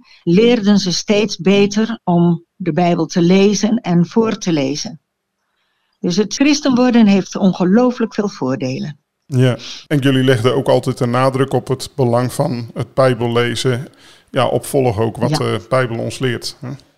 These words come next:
Speaker 1: Ja, zeker. En niet op, op regels in de eerste plaats, want een groot punt in het binnenland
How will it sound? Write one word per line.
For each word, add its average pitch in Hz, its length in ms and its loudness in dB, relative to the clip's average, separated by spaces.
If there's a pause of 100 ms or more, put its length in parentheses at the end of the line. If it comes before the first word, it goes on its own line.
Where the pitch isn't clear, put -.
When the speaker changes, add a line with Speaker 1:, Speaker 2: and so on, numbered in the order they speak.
Speaker 1:
Ja, 202 300 0
zeker. 220 560 -2 (380)
En 170 140 2
niet 233 240 4
op, - 220 -8
op 202 160 -2
regels 214 420 2
in 208 100 4
de 196 80 6
eerste 185 280 0
plaats, 180 320 -4
want 160 160 -4
een 165 120 -4
groot 233 420 -2
punt 240 300 2
in 208 140 2
het 165 140 0
binnenland 214 560 2